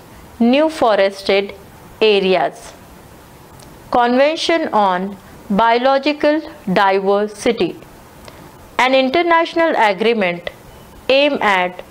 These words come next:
conserving biological diversity, sustainable use of its component, and fair and equitable sharing of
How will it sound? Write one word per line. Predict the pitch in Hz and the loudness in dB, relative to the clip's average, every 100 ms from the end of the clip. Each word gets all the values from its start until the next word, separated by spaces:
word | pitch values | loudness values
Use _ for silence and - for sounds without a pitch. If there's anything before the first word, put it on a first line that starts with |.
| - - - - - | -20 -20 -20 -12 -2
conserving | 247 240 233 294 277 220 180 180 - - - - - | 0 2 2 2 2 0 -2 -6 -18 -20 -20 -16 -2
biological | 214 220 220 240 269 285 302 302 262 269 - - - | 2 4 2 2 0 0 0 2 2 0 -8 -10 0
diversity, | 202 190 190 226 233 233 214 180 175 180 - - - | 2 2 2 0 0 -4 0 -2 -2 -6 -20 -20 -20
sustainable | - 269 247 - 302 285 285 285 294 254 302 285 | -6 -2 -2 -2 -2 0 0 2 2 2 0 0
use | 233 220 214 | 0 2 0
of | 202 185 185 - | 0 0 -2 -4
its | 202 208 - | -2 -2 -2
component, | 233 202 202 254 233 202 185 185 - - - - | 0 0 0 0 2 0 -2 -8 -20 -20 -6 0
and | 226 196 185 202 - - - | 2 2 0 -6 -10 -20 -20
fair | - 262 254 277 285 | -2 2 4 4 2
and | 254 233 | 0 0
equitable | 226 233 254 269 247 285 | -4 -2 0 2 2 0
sharing | 285 262 208 196 214 214 | 2 0 2 2 -2 -2
of | 202 175 165 | 0 0 -4